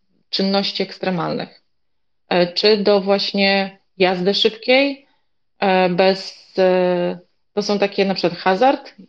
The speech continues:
szybka jazda samochodem, e, seks bez zabezpieczeń, to są te właśnie kategorie jakiegoś tam ryzyka, tak?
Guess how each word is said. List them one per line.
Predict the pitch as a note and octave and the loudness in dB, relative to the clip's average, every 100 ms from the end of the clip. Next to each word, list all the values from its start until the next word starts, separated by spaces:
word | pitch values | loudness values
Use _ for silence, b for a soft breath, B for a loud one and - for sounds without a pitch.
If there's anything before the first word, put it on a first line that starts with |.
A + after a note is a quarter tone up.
| _ _ | _ _
szybka | - F3+ - | -12 -6 0
jazda | E3+ E3+ F#3+ G3 B3 C#4+ | 2 2 2 2 2 2
samochodem, | - A3+ A3+ B3 A#3+ D4+ D4+ D4+ b b _ _ - | 0 -2 0 0 0 0 -2 -8 b b _ _ -2
e, | F3 | 0
seks | E3+ D3+ D3+ - | 0 -2 -4 -6
bez | E3 D#3+ | -6 -2
zabezpieczeń, | E3 E3+ E3+ G#3+ A#3+ D#4+ E4 D#4 | -2 -2 0 -2 0 -2 -2 -6
to | - | -6
są | G#3 A#3 | -4 -2
te | C4 | 0
właśnie | G#3 G3+ G3 | 0 0 -2
kategorie | G3 G3 F3+ E3 F#3 G#3+ - | -4 -2 0 0 2 2 0
jakiegoś | G3+ F#3+ E3 F#3 | -6 -4 -6 -4
tam | G#3+ A#3+ | -2 2
ryzyka, | D#4+ E4 - D#3 | 4 4 2 -4
tak? | D3 G#3 C#4+ - | -4 -2 -2 -6